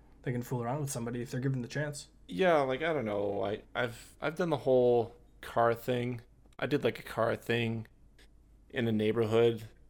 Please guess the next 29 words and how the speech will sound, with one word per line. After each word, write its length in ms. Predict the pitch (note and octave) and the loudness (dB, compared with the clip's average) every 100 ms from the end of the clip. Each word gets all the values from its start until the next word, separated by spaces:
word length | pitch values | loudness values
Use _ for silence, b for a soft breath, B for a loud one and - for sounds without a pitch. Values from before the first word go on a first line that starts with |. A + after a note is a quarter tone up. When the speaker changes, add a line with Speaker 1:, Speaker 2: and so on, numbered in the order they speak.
| - - | -20 -6
Speaker 2:
with 220 | A2 - | -6 -4
foggy 420 | - A#2 A2 A2 | 4 4 4 0
windows, 800 | G#2+ G#2+ A2 A2 A2 D3+ - - | 0 0 2 2 2 -2 -4 -12
Speaker 1:
Ooh. 120 | - | -8
Speaker 2:
and 100 | A#2 | -4
it 60 | C3+ | -2
wasn't 280 | C3+ A#2 | -2 -2
really 200 | G#2+ G#2 | -4 -4
public. 600 | G2 - G2+ G#2 G#2 G2+ - | -6 -8 -8 -6 -6 -8 -10
Like, 160 | G2+ | -10
we 80 | A#2 | -6
didn't 160 | A#2 G#2 | -6 -6
get 200 | - - | -8 -12
caught 360 | - G2 - | -8 -6 -6
or 40 | G2 | -8
anything, 520 | G2+ G2 G#2+ G#2 G2+ | -12 -12 -12 -10 -10
but 100 | G#2+ | -10
it 60 | |
was 180 | G2+ G2 | -10 -10
like, 280 | G#2 G2+ C#3 | -10 -8 -6
"Ooh, 920 | C#3 E3+ F3 E3 D3+ C#3+ C#3 C#3 B2+ - b b b b - - | 0 4 6 6 4 2 -2 -6 -10 -14 b b b b -20 4
we're 260 | F3 G#3+ F#3 | 10 12 10
in 120 | F3 | 6
somebody's 480 | - F#3+ G3 F3+ E3 | 2 2 4 2 4
neighborhood. 800 | F#3+ A#3+ A3 E3 E3 D#3 D3+ D3 | 8 8 8 6 6 4 2 6
There's 280 | G3+ F3+ - | 6 6 2
cars 520 | - A3+ B3+ C4 F#3+ | 2 8 10 10 10
driving 360 | F#3+ F3+ E3+ | 6 6 4
past. 500 | D3+ E3 D#3 D3+ - | 0 0 0 -4 -10